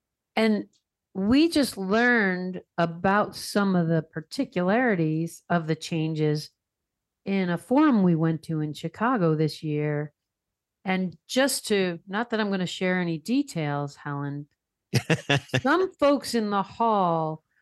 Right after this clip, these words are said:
Speaker 1: were buzzing around their reactions to some of these changes. So no pressure on thinking that this is a test about how you might react, because some people liked some things and some people were like,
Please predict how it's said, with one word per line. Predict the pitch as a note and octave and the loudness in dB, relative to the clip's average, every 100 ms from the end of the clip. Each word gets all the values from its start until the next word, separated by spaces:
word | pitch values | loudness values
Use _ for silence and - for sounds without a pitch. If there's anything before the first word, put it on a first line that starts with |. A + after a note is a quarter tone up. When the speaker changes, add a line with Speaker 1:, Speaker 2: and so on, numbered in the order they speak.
| _ | _
Speaker 1:
were | F#3 E3+ | 0 0
buzzing | D3+ A#3 A#3+ A#3+ A3+ A3 G#3+ E3+ | 2 2 2 2 0 -2 -4 -4
around | F3+ F3 F3 F3+ F3 E3 E3 E3 - | -2 0 0 0 0 -2 -4 -8 -10
their | E3+ A#3+ F4 F4+ | -2 0 2 2
reactions | A3+ F#3+ F3+ F#3 - F3+ E3+ D#3 - | 2 2 0 -2 -8 -8 -6 -8 -12
to | D3+ | -10
some | - F3 | -6 -4
of | D#3+ | -4
these | D#3 D3 | -6 -10
changes. | - F3 D#3 C#3+ C3+ - - _ - - _ | -10 -8 -6 -8 -12 -16 -20 _ -20 -20 _
So | - G#3 F#3+ E3+ E3 D#3+ _ _ _ _ - | -2 0 2 2 0 -4 _ _ _ _ 0
no | A#3 B3+ | 4 4
pressure | B3+ - A#3+ A#3 G3 F3+ | 2 0 0 2 0 2
on | E3+ D#3+ D#3+ D3+ D#3 _ _ _ _ | 4 2 0 -2 -8 _ _ _ _
thinking | - A3 G#3+ F#3+ | -2 0 0 0
that | F3+ E3+ | 0 0
this | G3 - | -2 -2
is | C#3 | -4
a | C#3 | -4
test | - F#3 C3 - D3 | -4 -2 -2 -4 -4
about | C#3 D3 | 0 0
how | - - G#3 | 0 2 4
you | F3 E3 | 6 4
might | D#3 C#3+ | 2 2
react, | C#3 D3 C3+ A#2+ - | 0 0 0 -4 -10
because | C#3+ - G3 | -6 -2 -2
some | - G#3+ | 0 -2
people | A#3 A3 G3 | 0 0 2
liked | G3 G#3 G3+ | 4 2 -2
some | - A3 A#3+ | -4 -2 0
things | D4 F4 G4 C#4+ | 0 0 0 0
and | A3 | -2
some | G#3+ A3+ A#3 | -2 -2 -2
people | B3+ - A#3+ | -6 -2 0
were | A3 | 0
like, | A3 A3 | -2 -4